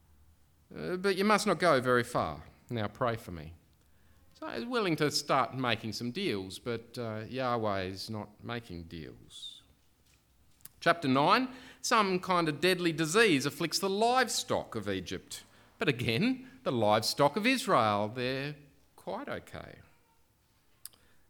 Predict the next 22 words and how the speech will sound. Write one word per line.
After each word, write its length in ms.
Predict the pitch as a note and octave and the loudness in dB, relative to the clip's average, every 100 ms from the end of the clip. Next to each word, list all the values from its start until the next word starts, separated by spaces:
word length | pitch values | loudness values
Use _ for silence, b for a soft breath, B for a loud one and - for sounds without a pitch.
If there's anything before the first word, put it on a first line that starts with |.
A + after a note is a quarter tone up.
| - | -10
Uh, 300 | A2+ A2+ A2 | -6 -4 -6
yet 240 | A2 C3 B2+ | -4 -6 -6
Pharaoh 500 | - C3 C3+ C#3+ C#3 | -2 0 2 2 0
remains 640 | D3+ B2 G2 A2+ C#3 C#3 | -2 -2 -2 -2 -6 -10
hard 300 | - G#2 G2 | -8 -6 -6
of 120 | G#2 | -8
heart. 480 | - C#3 G#2 - - - _ _ _ _ _ _ b b b b b b b - | -10 -10 -10 -14 -20 -20 _ _ _ _ _ _ b b b b b b b -4
Without 300 | D3+ E3+ D#3+ | 6 8 8
any 180 | D#3 D#3 | 6 4
warning, 520 | F3+ G#3 G#3+ F3 F3 | 4 6 6 6 4
now 300 | F#3 F#3+ F3+ | 4 4 2
humans 920 | - - A3+ A3 C#3+ G2+ G2+ G2+ - | -2 0 2 4 4 2 0 -4 -4
are 100 | A#2+ | -6
starting 400 | - B2 A2 A2 | -4 -2 -2 -2
to 120 | A#2 | -4
feel 640 | A2+ - B2+ A#2 G#2+ G2+ G2+ - - - | -6 -4 -2 0 -2 -4 -8 -16 -20 -16
the 80 | G#2+ | -14
brunt 400 | G2 A2 G#2+ G#2 G#2+ | -8 -4 -4 -6 -8
of 320 | G#2 G2 G2 - - - | -6 -6 -8 -20 -20 -12
the 80 | G#2 | -8
next 320 | G2+ G2 - | -6 -8 -12
plague, 480 | - F#2 E2 D#2 | -10 -8 -8 -12